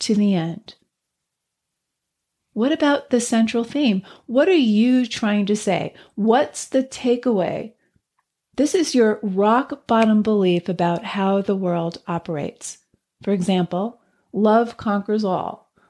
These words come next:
or marriage is hard, or relationships are complicated,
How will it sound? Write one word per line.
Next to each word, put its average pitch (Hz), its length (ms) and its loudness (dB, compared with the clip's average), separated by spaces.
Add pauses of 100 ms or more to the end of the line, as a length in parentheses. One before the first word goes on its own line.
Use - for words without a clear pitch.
(100)
or 202 400 0 (180)
marriage 233 480 2
is 233 180 -4
hard, 226 520 -2 (120)
or 302 360 0 (340)
relationships 247 880 2
are 226 80 0
complicated, 285 840 -2